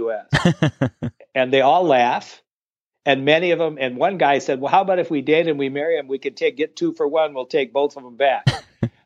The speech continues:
Speaker 1: Do I have some that get married and stay here? Yes. Do I have some that get their residencies here? Quite a few.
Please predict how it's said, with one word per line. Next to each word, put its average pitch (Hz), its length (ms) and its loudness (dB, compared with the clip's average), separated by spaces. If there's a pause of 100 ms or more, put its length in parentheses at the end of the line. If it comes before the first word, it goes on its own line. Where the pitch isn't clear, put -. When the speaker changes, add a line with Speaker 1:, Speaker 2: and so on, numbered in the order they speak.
(140)
Speaker 1:
Do 160 180 6
I 170 100 6
have 170 200 2
some 196 300 2
that 170 140 -2
get 175 180 -4
married 147 400 -2
and 139 100 -4
stay 147 300 2
here? 143 220 0
Yes. 139 400 -2
Do 147 160 0
I 143 140 2
have 147 140 0
some 160 260 0
that 151 80 2
get 156 200 0
their 135 120 -2
residencies 139 720 -2
here? 170 300 0
Quite 135 220 2
a 127 60 0
few. 165 440 2